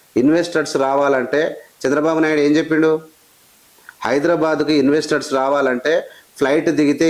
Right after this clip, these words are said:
ఎయిర్‌పోర్ట్ ఏడుంది? ఎయిర్‌పోర్ట్‌లో దిగితే పండుకోవడానికి హోటల్ లేవు కాబట్టి ముంబైలో ఉండేవాళ్ళు, ఢిల్లీలో ఉండేవాళ్ళు, విదేశాల నుంచి, అమెరికా నుంచి, ఇంగ్లాండ్ నుంచి, బ్రిట-, బ్రిటన్ నుంచి ఇన్వెస్టర్స్ కానీ ఎవరైనా బిజినెస్ మ్యాన్లు వచ్చినప్పుడు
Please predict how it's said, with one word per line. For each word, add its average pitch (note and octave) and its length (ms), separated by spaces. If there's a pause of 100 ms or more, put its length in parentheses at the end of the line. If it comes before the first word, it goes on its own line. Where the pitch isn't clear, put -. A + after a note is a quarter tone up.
ఎయిర్‌పోర్ట్ D3 420 (120)
ఏడుంది? C#3+ 340 (440)
ఎయిర్‌పోర్ట్‌లో D3+ 460
దిగితే D3 220 (100)
పండుకోవడానికి C#3+ 640
హోటల్ C#3 320
లేవు C3+ 160
కాబట్టి C3 320
ముంబైలో C#3+ 420
ఉండేవాళ్ళు, B2+ 440 (1040)
ఢిల్లీలో D#3+ 340 (100)
ఉండేవాళ్ళు, C3+ 500 (600)
విదేశాల D#3+ 480
నుంచి, D3+ 140 (100)
అమెరికా D3 360
నుంచి, C#3 180 (100)
ఇంగ్లాండ్ C#3+ 360
నుంచి, C3 240
బ్రిట-, B2 240 (380)
బ్రిటన్ D3+ 320
నుంచి D3 240 (460)
ఇన్వెస్టర్స్ D#3 580
కానీ C#3 240 (460)
ఎవరైనా D3 380
బిజినెస్ D3 360
మ్యాన్లు D3 300
వచ్చినప్పుడు C3 500